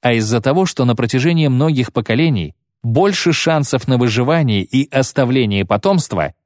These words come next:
имели особи с более длинной шеей. Они могли питаться листьями, которые были недоступны их собратьям,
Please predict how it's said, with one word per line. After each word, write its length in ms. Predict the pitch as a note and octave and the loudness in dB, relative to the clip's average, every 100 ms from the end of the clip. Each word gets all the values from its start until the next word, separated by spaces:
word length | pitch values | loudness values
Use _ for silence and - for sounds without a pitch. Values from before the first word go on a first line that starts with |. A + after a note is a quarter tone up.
| _ D3 | _ 0
имели 520 | C3+ E3+ G#3 F#3+ - | 2 2 2 0 2
особи 440 | E3 F#3 - D#3+ E3 | 0 0 0 0 0
с 140 | A#2+ | 0
более 500 | G#2+ D#3 F#3 F3 F3 | 0 2 2 2 2
длинной 520 | C3 B2+ E3 D#3+ E3+ | 0 0 2 2 0
шеей. 560 | D#3+ G#3 F3+ F#2 C#2+ - _ _ - - | 0 0 0 0 -6 -16 _ _ -14 -4
Они 240 | A2 A#2+ | -2 0
могли 300 | A#2 A2 A2+ | 0 0 0
питаться 420 | G#2+ A#2 A2 - | -2 -2 -2 0
листьями, 480 | C#3 G3 - F#2+ D#2+ | -2 -2 -2 -4 -4
которые 400 | F#2+ A#2+ G3 F3+ | -4 -2 0 2
были 340 | D3 G3 F#3 - | 2 2 0 0
недоступны 760 | C3 D#3 D#3 D3+ - D#3 - C3+ | 0 0 0 -2 0 -2 0 -4
их 280 | - B2 | 0 -4
собратьям, 680 | - A#2+ A#2 E3+ - E2 C#2+ | 0 -2 0 -2 -2 -6 -8